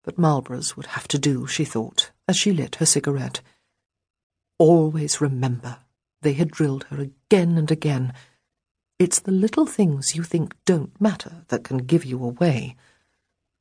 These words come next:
She had memorized the message on the single page of text,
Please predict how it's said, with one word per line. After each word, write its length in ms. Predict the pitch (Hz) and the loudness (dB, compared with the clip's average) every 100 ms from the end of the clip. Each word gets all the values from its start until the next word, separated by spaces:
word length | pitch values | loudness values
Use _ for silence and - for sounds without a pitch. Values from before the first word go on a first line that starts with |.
| _ _ _ _ | _ _ _ _
She 200 | - 233 | 2 2
had 120 | 240 | 4
memorized 540 | 240 214 175 156 135 - | 4 4 4 0 -2 2
the 80 | 151 | 2
message 400 | 131 - 131 143 | 2 -2 -4 -6
on 100 | 123 | -2
the 80 | |
single 380 | 127 151 131 135 | 0 0 -2 -4
page 340 | 135 151 131 160 | -4 -4 -2 -4
of 100 | 156 | -4
text, 440 | 143 117 - - | -6 -6 -6 -8